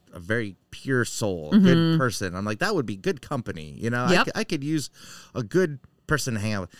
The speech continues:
Speaker 1: So she's like, "Yeah, sure." And then we started talking, and then she
Speaker 2: Mm-hmm.
Speaker 1: invited me to go down to, uh, Rhode Island for Fourth of July. And before you know it, we're,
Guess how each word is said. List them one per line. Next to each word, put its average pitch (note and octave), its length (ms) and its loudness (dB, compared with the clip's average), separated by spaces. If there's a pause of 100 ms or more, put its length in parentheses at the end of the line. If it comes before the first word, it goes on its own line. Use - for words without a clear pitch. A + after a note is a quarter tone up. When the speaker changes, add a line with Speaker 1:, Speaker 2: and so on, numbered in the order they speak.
(160)
Speaker 1:
So C#3+ 260 -4 (420)
she's - 220 -10
like, A#3+ 100 -4
"Yeah, F4 140 0
sure." F4 320 -2 (200)
And B2 100 -4
then D#3 100 2
we B2+ 60 0
started E2+ 260 -6
talking, G3 580 -2
and C3 100 -2
then G#3+ 80 8
she G3+ 80 8
Speaker 2:
Mm-hmm. F3+ 140 2
Speaker 1:
invited G#2+ 320 0
me F#2+ 260 -6 (240)
to G2 120 -8
go F#2 220 -2
down F2+ 280 -4
to, E2+ 320 -6
uh, D2+ 280 -10 (420)
Rhode E2+ 140 -4
Island B2+ 300 0
for F#2+ 100 -10
Fourth G#2+ 300 -6
of F2 60 -16
July. D3 480 -4
And G#2+ 140 -2
before G#3 240 -4
you F3 100 0
know F#3+ 240 4
it, D3+ 200 2 (480)
we're, F3 440 4